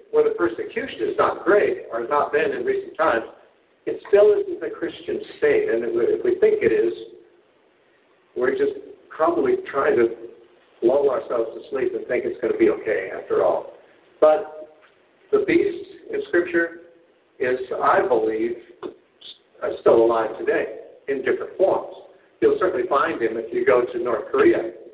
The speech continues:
or China or Cuba or any Muslim country or probably many other kinds of countries too. And you might even find him here, you know, um, if not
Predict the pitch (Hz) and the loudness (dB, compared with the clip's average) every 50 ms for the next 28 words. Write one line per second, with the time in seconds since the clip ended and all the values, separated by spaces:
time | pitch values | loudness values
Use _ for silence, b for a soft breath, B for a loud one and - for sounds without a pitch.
0 | - _ _ _ _ - 110 - - 143 151 151 151 117 110 113 113 - - 160 | -20 _ _ _ _ -10 -10 -8 -2 0 2 2 2 0 0 -2 -4 -2 0 0
1 | 156 104 - - - - - - - - _ _ _ _ _ _ _ _ _ _ | 0 0 0 -2 -4 -6 -12 -18 -20 -20 _ _ _ _ _ _ _ _ _ _
2 | _ _ _ _ _ _ _ _ _ - 123 127 123 117 113 - - - - 139 | _ _ _ _ _ _ _ _ _ 2 4 6 6 6 2 -2 -6 -6 -2 0
3 | 139 123 - - - - - - - - - - - - - - - - - 110 | 0 0 0 -2 -2 0 2 2 2 0 -2 -4 -4 -4 -4 -4 -4 -2 -4 -4
4 | - - - - - _ _ _ _ _ _ _ _ _ _ _ _ - - 113 | -4 -6 -10 -18 -20 _ _ _ _ _ _ _ _ _ _ _ _ 2 4 6
5 | 117 117 113 - - - - - - - 120 120 135 139 131 - 120 123 131 131 | 6 6 4 2 -2 -8 -14 -16 -8 -2 -2 0 2 0 0 0 0 0 0 0
6 | - - - - 113 101 - - 123 113 - - - - 139 151 - - - - | 2 2 2 2 2 0 0 -2 -2 -2 -2 -4 -4 -2 -2 -2 0 2 0 0
7 | - - - 160 156 - - - - - - - - - - - - _ _ _ | 0 0 0 2 2 2 0 -2 -4 -12 -18 -20 -20 -20 -20 -20 -20 _ _ _
8 | _ _ _ _ _ _ _ _ _ - - - - - - - - 143 147 165 | _ _ _ _ _ _ _ _ _ -20 -20 -20 -20 -20 -20 -10 -2 0 2 4
9 | - 180 202 220 - - - 190 190 190 165 160 139 156 175 175 - - - - | 4 4 4 2 0 -2 -2 -2 -2 -2 -2 -2 -2 -4 -4 -4 -4 -8 -10 -14
10 | - - _ _ _ _ _ _ _ _ _ _ _ _ - 120 117 123 123 - | -18 -20 _ _ _ _ _ _ _ _ _ _ _ _ 0 2 4 4 2 0
11 | - - - - - - - - - 127 127 - - - - - - - - - | -2 -6 -10 -10 -10 -10 -4 2 2 4 4 4 2 -2 -6 -12 -16 -20 -20 -20
12 | - - _ _ _ _ _ _ _ _ _ _ _ _ _ - - - 147 143 | -20 -20 _ _ _ _ _ _ _ _ _ _ _ _ _ -16 -12 -2 0 2
13 | 151 151 147 - | 2 2 0 -4